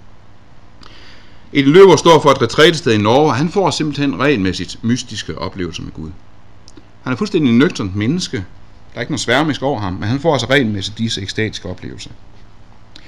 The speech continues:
Da jeg snakkede med ham, der var jeg naturligvis ikke bare nysgerrig, men jeg var ukristeligt misundelig.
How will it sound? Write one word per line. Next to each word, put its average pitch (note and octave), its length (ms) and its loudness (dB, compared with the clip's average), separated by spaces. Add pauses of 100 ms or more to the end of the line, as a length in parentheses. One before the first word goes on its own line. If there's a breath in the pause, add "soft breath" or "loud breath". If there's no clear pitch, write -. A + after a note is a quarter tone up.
(800 loud breath)
Da C3 100 4
jeg C3+ 100 6
snakkede F#3 300 6
med E3+ 80 6
ham, E3 240 4
der C3+ 120 6
var D3 120 6
jeg A#2+ 140 6
naturligvis A#2 340 0
ikke B2 100 -2
bare A#2 200 4
nysgerrig, G2+ 480 2
men F#2 160 0
jeg F#2+ 120 0
var F#2 100 0
ukristeligt G#2+ 500 -4
misundelig. E2+ 500 -8